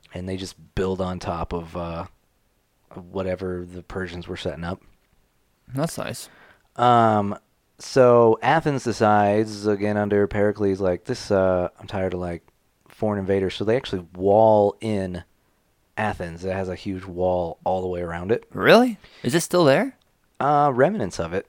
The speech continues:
Speaker 1: yeah.
Speaker 2: That's cool.
Speaker 1: Specifically, so, like, the city's walled in, and then there's a wall that leads down to their dock so they can get their ships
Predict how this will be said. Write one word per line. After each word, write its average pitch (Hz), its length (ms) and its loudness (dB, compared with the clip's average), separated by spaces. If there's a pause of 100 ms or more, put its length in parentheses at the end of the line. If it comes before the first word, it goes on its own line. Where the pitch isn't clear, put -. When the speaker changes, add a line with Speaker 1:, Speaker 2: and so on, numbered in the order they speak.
Speaker 1:
yeah. 104 120 0
Speaker 2:
That's 117 140 0
cool. 113 580 0 (120)
Speaker 1:
Specifically, 147 680 0
so, 120 160 2
like, 107 320 6
the 104 240 2
city's 180 360 2
walled 107 260 6
in, 101 280 0
and 98 180 -6
then 101 100 -2
there's 107 200 0
a 98 60 2
wall 98 380 4
that 95 160 -6
leads 95 260 -8
down 95 300 -2
to 95 80 -12
their 90 200 -2
dock - 580 -4 (160)
so - 140 -20
they 92 100 -6
can 87 100 -12
get 87 140 -12
their 90 140 -4
ships - 380 -6